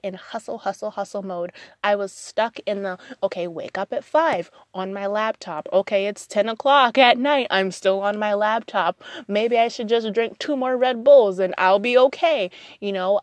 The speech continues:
I was very into, um, like, fast food, uh, like, the drive-through, just because, you know, I was so into being dedicated to my work and dedicated to growing my team that I forgot about my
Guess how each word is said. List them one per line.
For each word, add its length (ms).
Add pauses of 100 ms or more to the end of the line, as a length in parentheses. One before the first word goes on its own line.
I 180
was 240
very 400
into, 540
um, 340 (760)
like, 220
fast 540
food, 560 (320)
uh, 160
like, 160
the 100
drive-through, 640
just 360
because, 680 (240)
you 140
know, 320 (100)
I 240
was 200
so 720 (100)
into 960 (240)
being 300
dedicated 800
to 80
my 160
work 400
and 140
dedicated 560
to 100
growing 400
my 220
team 320 (240)
that 260
I 220
forgot 580
about 320
my 220